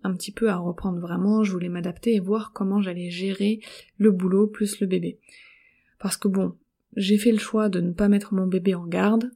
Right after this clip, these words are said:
L'avenir seul me dira si c'était un bon ou un mauvais choix. Mais donc voilà, je travaille de chez moi, je peux travailler d'où je veux en fait, et j'avais l'ambition de gérer les deux, le bébé et le boulot.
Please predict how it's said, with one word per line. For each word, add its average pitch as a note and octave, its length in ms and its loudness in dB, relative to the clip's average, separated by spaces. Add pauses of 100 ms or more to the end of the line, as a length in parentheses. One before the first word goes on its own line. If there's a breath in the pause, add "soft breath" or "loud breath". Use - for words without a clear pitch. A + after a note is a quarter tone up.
(240)
L'avenir G#3+ 500 6
seul G#3+ 260 0
me F#3+ 140 0
dira G3 380 -4
si G3 220 -6
c'était G3 600 -2
un G#3 120 2
bon G#3 340 4
ou G3+ 140 6
un F#3+ 80 4
mauvais F3 320 -4
choix. G#3+ 340 0 (540 loud breath)
Mais G3+ 80 6
donc G3+ 140 8
voilà, G3 200 4
je E3 120 -8
travaille F#3 320 -6
de F3 100 -6
chez F#3 160 -4
moi, G#3+ 380 0
je G#3+ 80 -6 (100)
peux G3 100 -4
travailler F#3 300 -2
d'où F3 160 -6
je F#3+ 160 0
veux A3 80 4
en G3+ 120 0
fait, G#3+ 420 -2
et F#3+ 100 0
j'avais G3 260 2
l'ambition G#3 760 0 (200)
de F#3 160 0
gérer F3+ 300 0
les G3 160 4
deux, E3+ 220 -4 (420 soft breath)
le F#3 100 -2
bébé F#3+ 400 2
et G3 60 -2
le F#3+ 80 0
boulot. F#3 320 -4